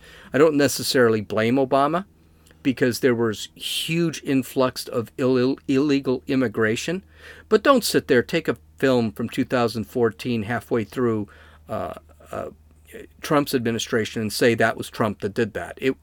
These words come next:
th-, uh, uh, through Obama's administration and say that was Trump that did that. That's just not a thing.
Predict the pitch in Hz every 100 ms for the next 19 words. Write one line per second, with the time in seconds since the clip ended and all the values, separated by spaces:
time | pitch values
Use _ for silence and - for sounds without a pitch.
0 | - 131 - - 139 127 - 131 117 -
1 | 135 123 107 120 120 113 113 101 98 -
2 | 104 90 107 95 117 107 101 - - 113
3 | 98 104 98 101 90 - - 131 117 139
4 | - 113 107 90 - 98 -